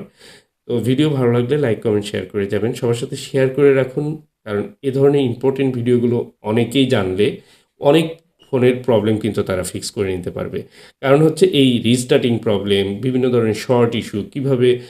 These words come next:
আহ, ডায়াগনোসিস করতে হয়, আহ, ভোল্টেজ লাইনগুলো কীভাবে চেক করতে হয় এবং সেগুলোকে শর্ট পরিমাপ করে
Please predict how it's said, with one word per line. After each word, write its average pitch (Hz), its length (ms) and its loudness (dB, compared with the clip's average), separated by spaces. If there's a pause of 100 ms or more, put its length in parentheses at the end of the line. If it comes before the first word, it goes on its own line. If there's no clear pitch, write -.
(260)
আহ, - 120 -8
ডায়াগনোসিস 110 520 0
করতে 104 280 -8
হয়, 95 280 -4 (480)
আহ, - 140 -10
ভোল্টেজ 123 440 0
লাইনগুলো 104 400 2
কীভাবে 101 340 -4
চেক - 220 -8
করতে - 260 -20
হয় - 220 -10 (340)
এবং 95 400 -6
সেগুলোকে 110 420 -4
শর্ট 117 380 -4
পরিমাপ 104 320 -4
করে 95 320 -12